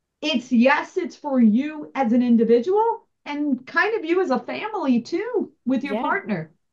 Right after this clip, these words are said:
Speaker 2: And I think another thing that holds people back from doing these things, um, you know, goal setting and things like that is, is literally just they don't know how, and they, they, they look at things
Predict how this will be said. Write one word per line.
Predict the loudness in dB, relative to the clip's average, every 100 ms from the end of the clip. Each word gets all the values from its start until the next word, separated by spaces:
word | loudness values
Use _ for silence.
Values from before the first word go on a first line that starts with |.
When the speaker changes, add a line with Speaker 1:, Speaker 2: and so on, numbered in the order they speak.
| _ _ _ _ -6
Speaker 2:
And | -4
I | -4
think | -4 -6 -4
another | -2 -2 -4
thing | -4 -4
that | -2
holds | -2 -4
people | -2 -2 0
back | 0 0 -4
from | -4 -2
doing | 0 0 -2
these | -4 -2
things, | -2 -2 -4 -10 -20 _ _ _ -2
um, | 0 0 -2 -6 -4
you | -2
know, | -2
goal | -2 2 2
setting | 2 0 0
and | -4
things | -4 -2
like | -2
that | -2 2
is, | 2 2 -2 0
is | 0 -2
literally | -2 2 2 2 0
just | 0 -2 -2 -10 _ _ _ -6
they | -4
don't | -2 -4 -4
know | -8
how, | -6 -6 -6 -6
and | -6 -4
they, | -6 -10 _ -6
they, | -6 -6 -16 _ _ _ _ _ _ _ _ _ _ _ _ _
they | -2 -2
look | -2 -4 -4 -2
at | -4 -4 -8 -10 -6
things | -4 -4 -6 -8 -10 -16